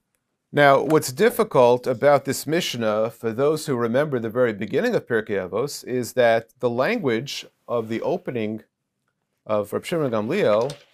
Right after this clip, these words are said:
is identical to the language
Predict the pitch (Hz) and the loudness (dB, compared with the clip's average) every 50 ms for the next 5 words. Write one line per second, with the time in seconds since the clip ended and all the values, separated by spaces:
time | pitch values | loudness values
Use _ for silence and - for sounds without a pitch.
0 | _ _ _ _ _ - - - - 123 113 123 123 117 110 - 165 208 233 220 | _ _ _ _ _ -20 -20 -12 -10 -4 -2 0 0 0 0 0 0 0 0 -2
1 | - - - - - 95 - - 147 165 _ _ _ _ _ _ _ _ _ _ | -8 -12 -12 -10 -10 -10 -8 -8 -10 -12 _ _ _ _ _ _ _ _ _ _
2 | _ _ _ - - 117 117 117 123 139 - - 117 117 113 117 131 170 202 180 | _ _ _ -6 -2 0 0 0 0 -2 -2 -2 -2 0 0 2 0 0 0 0
3 | 123 107 104 120 127 - - - | 0 0 0 0 -2 -4 -10 -14